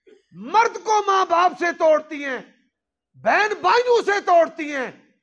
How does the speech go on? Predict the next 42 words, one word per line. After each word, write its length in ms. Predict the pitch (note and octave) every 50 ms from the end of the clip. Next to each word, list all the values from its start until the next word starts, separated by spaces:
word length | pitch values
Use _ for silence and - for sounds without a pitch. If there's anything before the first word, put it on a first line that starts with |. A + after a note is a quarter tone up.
| _ _ _ _
वो 80 | F3+ G#3+
अपने 300 | A#3 A3+ A#3 B3+ C4+ A3+
ससुराल 580 | - - A3+ - - G#3+ G#3 G#3+ A#3 B3+ C4+
में 160 | C4 C4+ C#4
भी 80 | B3 C4+
उसकी 300 | C4 A3+ - _ A#3+ A#3+
इज्जत 280 | G#3+ F3+ A3 G#3 G#3+ G3+
नहीं 140 | G#3 G#3
बनने 300 | F#3 F#3 F3+ E3 E3 E3
देती। 380 | C#3+ D3 C#3 B2+ _ A2+ A2 _ _ _ _ _ _ _ _ _ _ _
और 160 | - G3+ B3+ B3
जब 220 | G3+ D#4 E4+ E4+
औलाद 540 | E4+ E4 E4 D#4 D#4 D#4+ F4 G4+ G4+ - B3
जवान 440 | - F4 F4 F#4+ A4 B4 C5 C5+ C5
हो 180 | B4+ B4 A#4+ G#4+ F4
जाती 380 | G4+ F#4 E4 - F4 D#4+ D4
है, 500 | C#4 C4+ B3 A3 F3 C#3 - _ _ _ _ _ _ _ _ _ _ _ _ _ _ _ _ _
औलाद 480 | D#3 E3+ F3 F3+ F3+ G3 A3 A3 - -
को 80 | A3+ G#3
भी 180 | G3+ G#3+ G3+
उसके 220 | F#3 - _ G3 E3+
खिलाफ 440 | - - D#3 D3+ D#3+ D#3+ D#3 _ _
कर 140 | E3 C#3+ C#3
देती 380 | C#3 D3 C3+ _ E3 D3 D3
हैं, 320 | C#3+ B2+ A#2 _ _ _ _ _ _
और 160 | D3+ D#3 B2+
जवान 500 | C3 D3+ D3 D#3 F3 G3 G3 F#3+ E3 C#3
बेटा 360 | C3 E3+ F3+ F3+ F3 A3+ A3
जो 160 | G#3 F#3+ F#3+ E3+
है 140 | E3+ F#3+
वो 120 | G3+ F3+ F3+
अपने 240 | D#3 D3+ _ F3 D#3+
माँ 240 | D3+ D3+ D3 C#3
बाप 300 | C3 C#3+ D3+ D#3+ D3+ _ _
को 140 | F#3+ G3 G#3
अपनी 480 | F3+ D#3+ - _ F#3+ F#3 F3+ D#3 C#3
माँ 240 | C3+ D3 F#3 G#3+ A#3+
के 140 | A#3 - G#3+
उकसाने 400 | E3 - _ - E3+ D#3+ D3+ D3
पर 200 | A#2+ - - A#2
मारता 400 | A2+ _ _ _ _ _ _
है। 60 | _